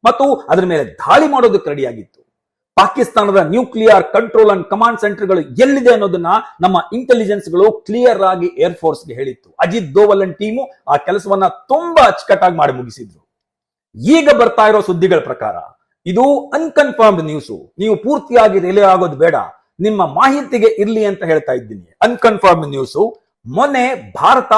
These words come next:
ಪಾಕಿಸ್ತಾನದ ಏರ್‌ಬೇಸ್‌ಗಳ ಮೇಲೆ ದಾಳಿ ಮಾಡಿದ ನಂತರ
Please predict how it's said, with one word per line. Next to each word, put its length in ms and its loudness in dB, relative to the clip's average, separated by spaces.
ಪಾಕಿಸ್ತಾನದ 880 -4
ಏರ್‌ಬೇಸ್‌ಗಳ 540 -2
ಮೇಲೆ 300 -6
ದಾಳಿ 400 -4
ಮಾಡಿದ 220 -4
ನಂತರ 320 -8